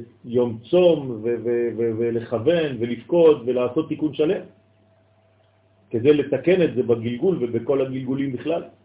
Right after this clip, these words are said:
לפחות פעם בחיים צריך לעשות תיקון שובבים,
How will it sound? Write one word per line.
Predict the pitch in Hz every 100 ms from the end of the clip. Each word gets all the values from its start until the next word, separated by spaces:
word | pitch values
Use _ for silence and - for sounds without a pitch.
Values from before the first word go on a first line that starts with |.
| _ _ _ _ -
לפחות | 113 131 135 175 170
פעם | 180 180 180
בחיים | 160 - 151 214 214
צריך | 165 139
לעשות | 120 113 135 135 -
תיקון | 117 131 120
שובבים, | 127 123 143 170 -